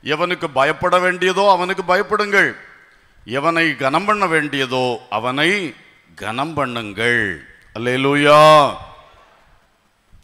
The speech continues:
வரி செலுத்தணும், கனம் கொடுக்கணும், பயப்பட வேண்டிய இடத்துல பயப்படணும்,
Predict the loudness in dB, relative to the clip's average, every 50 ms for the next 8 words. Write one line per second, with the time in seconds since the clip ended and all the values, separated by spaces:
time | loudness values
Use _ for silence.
0 | -20 -12 -6 -6 -4 -4 -4 -6 -6 -6 -6 -6 -4 -2 -2 -2 -2 -2 -6 -8
1 | -16 -20 -20 -20 -20 -20 -20 -20 _ _ _ _ _ _ _ _ -20 -20 -20 -20
2 | -20 _ _ -20 -20 _ -12 -4 -2 0 0 0 0 -2 -2 -4 -4 -4 -4 -4
3 | -2 -2 -2 -2 -2 -4 -8 -18 -20 -20 _ _ _ _ _ _ _ _ _ _
4 | 0 0 0 0 0 -2 -2 0 0 0 0 0 0 0 0 -2 -2 -2 -2 -2
5 | 0 2 2 2 2 2 0 0 0 0 2 2 0 0 -2